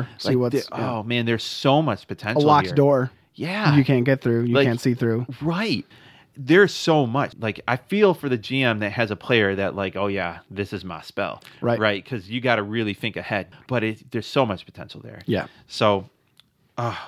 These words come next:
Speaker 1: man. And there's so many good ones. Like, I really enjoy the, the Grey Order, you know, the illusion magic. There's, uh, this Shadow lore, the lore Shadow.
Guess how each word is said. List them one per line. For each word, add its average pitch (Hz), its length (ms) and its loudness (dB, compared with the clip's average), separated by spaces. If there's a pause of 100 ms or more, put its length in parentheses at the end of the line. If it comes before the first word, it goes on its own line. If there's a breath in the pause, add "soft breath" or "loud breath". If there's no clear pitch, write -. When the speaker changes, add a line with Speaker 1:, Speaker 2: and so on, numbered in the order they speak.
Speaker 1:
man. 110 240 0
And 151 160 0
there's 202 140 6
so 202 160 4
many 117 160 0
good 104 180 -2
ones. 92 240 -8 (240 soft breath)
Like, 120 240 -2
I 135 60 4
really 139 340 2
enjoy 110 480 0
the, 101 340 -6
the 101 280 -4
Grey 98 280 0
Order, 90 480 -2 (120)
you 104 160 -4
know, 92 80 -2
the 95 140 -2
illusion 98 440 -2
magic. 92 540 -8
There's, 98 500 -2
uh, 92 200 -2
this 92 340 -8
Shadow 95 420 -2
lore, 95 340 -4
the 95 80 -10
lore 95 200 -4
Shadow. 95 440 -6